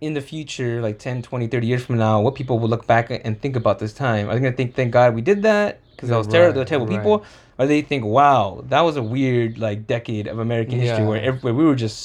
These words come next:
Speaker 1: super hypersensitive to everything. We didn't wanna," I don't know.
Speaker 2: I don't know.
Speaker 1: I don't
Speaker 2: It's,
Speaker 1: know.
Speaker 2: it's, it's, it's tough to say. I mean, like, like,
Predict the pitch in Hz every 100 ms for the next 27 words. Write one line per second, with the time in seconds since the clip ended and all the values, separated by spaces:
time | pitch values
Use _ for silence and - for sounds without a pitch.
0 | - 170 117 131 120 110 123 117 110 113
1 | 110 110 113 110 113 110 107 110 - -
2 | - - _ - 117 165 110 - 127 135
3 | 131 127 120 131 123 123 - - 113 -
4 | - - 107 - 160 - - 139 135 123
5 | 127 127 120 110 - - - _ - -
6 | _ - 120 117